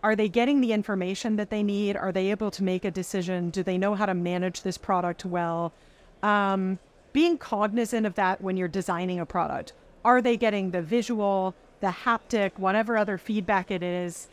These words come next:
And do they know in advance how to use it? If I turn it this way, it's gonna do that. If I push it that way, it's gonna go here,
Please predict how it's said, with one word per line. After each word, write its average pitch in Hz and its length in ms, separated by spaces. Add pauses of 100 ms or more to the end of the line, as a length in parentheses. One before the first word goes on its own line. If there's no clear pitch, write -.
(300)
And 214 440
do 247 160
they 226 180
know 247 320
in 240 80
advance 190 800 (560)
how 269 320
to 226 80
use 208 340
it? - 300
If 226 160
I 208 120
turn 285 300
it 240 140
this 254 180
way, 214 200
it's - 160
gonna 196 220
do 185 200
that. 180 340
If 196 140
I 190 100
push - 300
it 208 80
that 220 280
way, 185 300
it's 190 140
gonna 214 200
go 190 200
here, 180 500